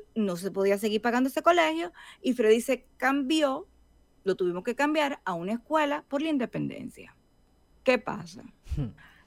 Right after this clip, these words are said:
Speaker 1: Freddy supo manejarse.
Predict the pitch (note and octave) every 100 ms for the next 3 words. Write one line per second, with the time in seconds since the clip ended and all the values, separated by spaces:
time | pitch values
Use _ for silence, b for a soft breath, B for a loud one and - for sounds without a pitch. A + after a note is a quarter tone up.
0 | _ - A3 A3 B3+ - - D#4 C#4 -
1 | D#3 D#3 - F3+ F#3 F#3 F#3 F3 - G#3
2 | G3+ F3 D3+ - - - -